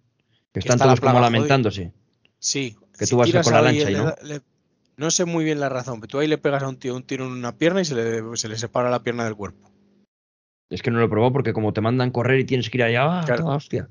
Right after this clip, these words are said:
Speaker 2: Yo lo probé. Sin embargo, en el dos Remake, sí, tú le, eh, te viene un zombie y dices, "¿Qué prefiero, matarle o, o quedarle sin pierna y que venga arrastrando por mí?".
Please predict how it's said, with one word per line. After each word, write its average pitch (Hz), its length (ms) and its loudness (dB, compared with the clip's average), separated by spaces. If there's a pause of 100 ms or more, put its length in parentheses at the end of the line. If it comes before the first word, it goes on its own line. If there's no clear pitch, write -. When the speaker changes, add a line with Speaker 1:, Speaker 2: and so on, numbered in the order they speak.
Speaker 2:
Yo 143 80 2
lo 151 140 4
probé. 131 520 2 (240)
Sin - 400 -10
embargo, 147 260 2
en 120 60 -2
el 113 100 -6
dos 151 140 0
Remake, 190 440 -2 (340)
sí, 139 240 -6
tú 127 120 -12
le, 120 140 -8 (180)
eh, 113 260 -6 (120)
te 117 80 -8
viene 135 160 -4
un 143 80 -2
zombie 170 260 0
y 151 40 -4
dices, 123 280 -6
"¿Qué 147 140 -6
prefiero, 135 360 -2
matarle 139 480 0
o, 120 320 2
o 113 240 -6
quedarle 131 300 -4
sin 135 180 -4
pierna 127 240 -2
y - 40 -8
que 123 60 0
venga 123 180 -2
arrastrando 117 520 -4
por 120 140 -12
mí?". 98 180 -18